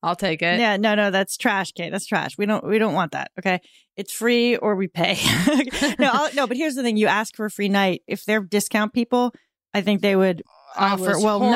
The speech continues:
Speaker 1: horrified to
Speaker 2: can
Speaker 1: not be,
Speaker 2: give
Speaker 1: "Oh,
Speaker 2: a
Speaker 1: here's a promo
Speaker 2: discount."
Speaker 1: code for twenty percent off." Yeah.
Speaker 2: Okay, like, "Hey, can we get a free meal?" No, but then they, you
Speaker 1: No,
Speaker 2: know,
Speaker 1: I was
Speaker 2: whatever, bring a
Speaker 1: punched in the
Speaker 2: cocktail.
Speaker 1: gut.
Speaker 2: No, and I, I, I was hurt as well. You were like, "What did you say?" You sent me, so, so you sent it off.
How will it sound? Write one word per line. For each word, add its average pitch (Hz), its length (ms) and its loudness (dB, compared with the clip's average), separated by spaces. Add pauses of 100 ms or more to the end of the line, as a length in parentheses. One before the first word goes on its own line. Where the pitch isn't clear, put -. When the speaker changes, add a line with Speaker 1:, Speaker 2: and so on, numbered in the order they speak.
Speaker 1:
horrified 190 420 0
to - 120 -4
Speaker 2:
can 190 200 2
Speaker 1:
not 180 60 -2
be, 175 80 2
Speaker 2:
give 165 140 2
Speaker 1:
"Oh, 175 40 2
Speaker 2:
a 175 40 2
Speaker 1:
here's 185 300 -2
a 170 40 2
promo - 40 4
Speaker 2:
discount." 165 500 0
Speaker 1:
code 151 260 -2
for 160 160 -4
twenty 147 240 -4
percent 143 320 -4
off." 143 300 -2
Yeah. 151 180 0
Speaker 2:
Okay, 185 360 0
like, 190 160 -2
"Hey, 226 160 2
can - 100 0
we 214 60 0
get 214 120 2
a 202 40 -2
free 208 200 0
meal?" 196 440 2
No, 185 360 2
but 170 120 -10
then 180 180 0
they, 175 200 2
you 170 120 -4 (100)
Speaker 1:
No, 185 120 -2
Speaker 2:
know, 165 60 2
Speaker 1:
I 175 100 2
was 185 80 0
Speaker 2:
whatever, 214 280 2
bring 175 40 -4
a - 20 0
Speaker 1:
punched 185 360 -2
in 175 160 0
the 165 100 0
Speaker 2:
cocktail. 160 140 0 (100)
Speaker 1:
gut. - 120 -6 (560)
Speaker 2:
No, 254 120 2
and 240 120 2
I, 262 180 0
I, 254 300 0
I 247 200 0
was 302 180 -2
hurt 269 240 2
as 214 160 -4
well. 202 440 2
You 226 200 2
were 226 80 4
like, 208 260 0
"What 220 140 0
did 254 120 2
you 285 100 2
say?" 277 280 2
You 226 140 0
sent 226 240 0
me, 240 100 2
so, 233 200 0
so 220 260 0
you 226 240 2
sent 240 260 0
it 277 80 0
off. 185 340 -4